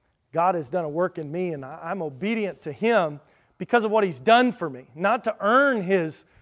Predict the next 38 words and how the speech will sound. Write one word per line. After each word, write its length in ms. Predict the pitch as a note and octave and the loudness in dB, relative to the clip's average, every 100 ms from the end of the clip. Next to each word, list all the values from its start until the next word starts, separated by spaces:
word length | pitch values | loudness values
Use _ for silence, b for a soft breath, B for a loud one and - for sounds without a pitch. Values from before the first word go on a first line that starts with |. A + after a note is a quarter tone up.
| b b | b b
favor, 400 | F3+ E3+ D3+ F#3+ | -2 -2 -2 -2
but 180 | E3+ F#3+ | 0 0
in 160 | F#3 | 0
response 680 | E3+ E3+ - A#3 G#3+ G#3 - | -4 -8 -6 -4 -4 -4 -10
to 200 | - B3+ | -6 -4
it 200 | E3 - | -6 -8
because 300 | C#3+ F3+ D#3 | -14 -10 -10
of 100 | D3 | -10
love." 300 | D3+ C#3 F#2+ _ _ _ _ _ _ _ _ _ _ C#3+ | -10 -12 -14 _ _ _ _ _ _ _ _ _ _ -20
And 80 | |
I'm 80 | B2+ | -18
gonna 100 | C#3+ | -16
be 140 | C#3 D3 | -12 -12
obedient 500 | B2 D3+ D#3 C#3 C#3 | -10 -8 -8 -10 -14
to 100 | C#3+ | -12
the 100 | C3 | -10
Lord, 280 | C#3 C#3+ C3+ | -8 -8 -8
and 80 | |
I'm 220 | C3+ D#3 D3 | -10 -10 -12
looking 300 | D3 D#3+ E3+ | -14 -16 -18
forward 480 | - G#3 F#3 F3+ C#3+ | -12 -10 -10 -12 -14
to 80 | |
one 260 | C#3 E3 F3 | -12 -10 -8
day 260 | E3+ E3+ D#3+ b b - | -4 -6 -6 b b -12
that 180 | D3 C3+ | -10 -10
abundant 720 | A2+ A#2 F3+ G3 F#3+ G3 F#3 b b | -10 -4 -2 0 -2 -4 -6 b b
reward 680 | D#3 C#3 D3+ F3+ F3+ F3+ E3+ | -14 -10 -4 0 0 0 -4
when 200 | D3 C3+ | -8 -12
that 260 | C#3+ C#3 - b - | -10 -10 -14 b -10
welcoming 680 | D3 G#3+ A3 - G3+ G#3 F#3+ | 2 4 4 2 0 0 -2
committee 480 | G3 F#3 G3+ G3+ | -4 0 2 2
is 200 | F#3 D#3+ | 0 -2
there 340 | C3+ F#3 F#3+ F#3+ | 0 0 2 0
to 120 | F#3 | -4
welcome 420 | C3+ E3+ F#3+ F#3 | -4 0 0 -2
us 160 | E3+ - | -8 -8
into 240 | F3+ E3+ | -10 -8
heaven, 420 | C#3 F3+ E3+ E3+ | -6 -4 -4 -6